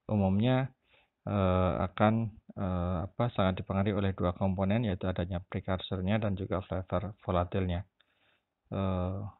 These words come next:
atau kalau kita dengan bahasa ini disebut dengan prekursor. Jadi senyawa, eh, pembentuk ya, prekursor adalah senyawa dasar untuk pembentuk.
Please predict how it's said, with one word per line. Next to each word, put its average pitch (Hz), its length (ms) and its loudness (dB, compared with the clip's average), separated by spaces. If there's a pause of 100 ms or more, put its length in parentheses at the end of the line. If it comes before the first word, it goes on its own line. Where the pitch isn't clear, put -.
(160)
atau - 240 -10
kalau 82 160 -4
kita 90 320 0 (480)
dengan 92 320 0
bahasa 90 240 -2
ini 90 80 0
disebut 101 240 -4
dengan 87 240 0
prekursor. 98 800 0
Jadi 101 240 -4
senyawa, 92 480 2 (640)
eh, 90 440 0 (120)
pembentuk 92 560 0
ya, 87 160 -4
prekursor 101 560 -2
adalah 92 240 -4
senyawa 90 320 -2
dasar 95 320 -4
untuk - 160 -10
pembentuk. 87 480 -4